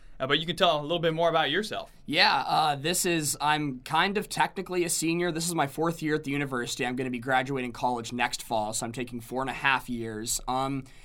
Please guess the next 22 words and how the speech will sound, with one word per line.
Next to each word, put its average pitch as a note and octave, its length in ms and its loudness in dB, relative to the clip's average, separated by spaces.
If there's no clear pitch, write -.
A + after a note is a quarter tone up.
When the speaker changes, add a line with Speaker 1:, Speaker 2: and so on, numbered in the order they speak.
Speaker 2:
yeah, D3 400 6
I C3 180 2
am D3 200 -2
from C#3 260 -4
Overland C#3+ 400 -4
Park, D#3 240 2
Kansas, C3+ 460 -4
which C3+ 120 -6
is B2 80 -4
a B2 60 -2
small C3 400 4
suburb, B2+ 640 0
j-, C3 160 -8
twenty G3 500 4
or D3+ 80 0
so C#3+ 240 0
minutes C#3 340 -2
outside B2+ 360 0
of A#2 80 -10
Kansas A2+ 320 -6
City, A#2+ 200 -4
Missouri. A#2 500 -6